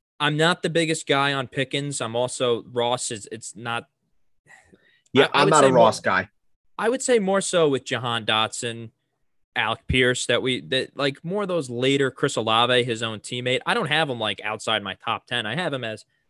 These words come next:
Speaker 1: I wanna see here, I think wide receiver six or seven, but not my top five. But it's just a guy that I've seen before, and I don't really see the special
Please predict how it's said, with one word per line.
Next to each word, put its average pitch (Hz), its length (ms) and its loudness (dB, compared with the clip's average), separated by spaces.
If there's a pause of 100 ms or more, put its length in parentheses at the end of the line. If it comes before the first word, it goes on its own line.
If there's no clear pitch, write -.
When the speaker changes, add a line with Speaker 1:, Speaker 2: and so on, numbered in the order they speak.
(120)
Speaker 1:
I 104 60 -14
wanna 110 140 -14
see 107 180 -12
here, 101 260 -8
I - 160 -20
think 139 140 -14
wide 110 240 -4
receiver 101 420 -12
six - 380 -12
or 95 40 -14
seven, 101 380 -10
but 98 140 -12
not 135 200 -4
my 117 140 -4
top 113 300 -4
five. 120 320 0 (320)
But 277 100 2
it's - 80 -8
just - 160 -8
a 196 40 -2
guy 202 200 0
that 180 140 -2
I've 139 100 -2
seen 185 240 -4
before, 120 280 -2
and 117 80 -2
I 117 100 0
don't 156 160 -4
really 156 240 -2
see 147 180 -4
the 113 80 -4
special 104 600 -4